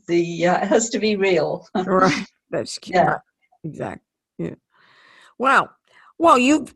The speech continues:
Speaker 2: uh, you've certainly given us a lot of, uh, wisdom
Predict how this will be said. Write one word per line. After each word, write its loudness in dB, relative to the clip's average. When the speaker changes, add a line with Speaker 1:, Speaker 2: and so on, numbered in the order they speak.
Speaker 2:
uh, 4
you've 0
certainly -2
given 2
us 0
a 0
lot 4
of, -2
uh, 2
wisdom 0